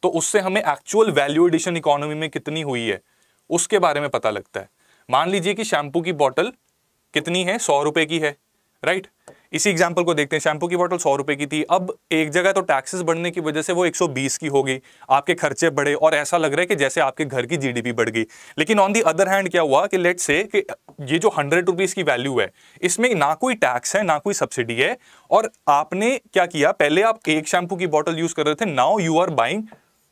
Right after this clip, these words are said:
two shampoo की बॉटल्स, ठीक है, or you are buying ट्वेंटी रुपीज के शैम्पू के पाउच।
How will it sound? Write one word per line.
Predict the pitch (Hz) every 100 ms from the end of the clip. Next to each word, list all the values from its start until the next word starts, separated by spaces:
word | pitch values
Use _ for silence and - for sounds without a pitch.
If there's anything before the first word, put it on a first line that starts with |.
| -
two | 285 262
shampoo | 208 170 151
की | 143
बॉटल्स, | 113 101 110 - -
ठीक | 165
है, | 240
or | - 160 214
you | 220 196
are | 202
buying | 143 151 226 - - _
ट्वेंटी | 190 190 190
रुपीज | 233 226 202 -
के | 220
शैम्पू | 175 160 185
के | 196
पाउच। | 226 156 135 - -